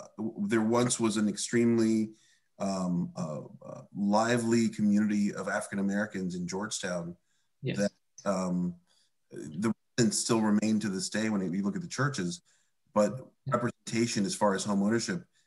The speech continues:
Speaker 1: is no longer there. Um, it's a similar sort of story, except done differently. It wasn't, you know, it wasn't, it wasn't in the same way. Um, also, the A D A,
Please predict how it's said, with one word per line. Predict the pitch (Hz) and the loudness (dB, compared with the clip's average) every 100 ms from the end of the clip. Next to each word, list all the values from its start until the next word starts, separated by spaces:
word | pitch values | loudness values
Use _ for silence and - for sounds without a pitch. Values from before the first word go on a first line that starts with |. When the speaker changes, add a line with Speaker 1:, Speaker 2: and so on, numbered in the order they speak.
| _ | _
Speaker 1:
is | - 101 | -4 0
no | 101 | 0
longer | 95 92 87 | 0 -2 -4
there. | 95 92 - - _ _ _ _ - | -4 -4 -6 -10 _ _ _ _ -2
Um, | 107 101 92 - _ _ _ _ - 123 - | 0 2 0 -4 _ _ _ _ -20 -8 0
it's | 139 | 2
a | 127 | 2
similar | - 156 151 127 | 2 4 4 4
sort | - 113 | 2 0
of | |
story, | - - 139 127 113 | 0 2 4 6 4
except | 107 - 117 101 87 | 2 0 0 -2 -4
done | 98 107 104 - _ - | 0 2 2 0 _ -12
differently. | - 165 175 180 | -10 -10 -12 -10
It | 180 | -6
wasn't, | 196 202 185 - _ _ _ - | -4 -4 -4 -8 _ _ _ -2
you | 104 | 0
know, | 104 | 2
it | |
wasn't, | 110 120 120 117 | 4 4 4 2
it | 113 90 | 0 0
wasn't | 110 107 113 98 - | 0 2 2 0 -4
in | 76 107 | -2 0
the | 104 | 2
same | - 110 98 | 2 0 0
way. | 101 104 95 90 92 _ _ _ _ | 0 0 0 -4 -8 _ _ _ _
Um, | 110 110 107 104 101 - _ | 0 2 4 2 0 -6 _
also, | 123 135 156 131 | 2 2 4 4
the | 123 120 | 2 2
A | 123 | 0
D | 143 131 120 | 2 2 2
A, | 117 95 90 | 2 0 -4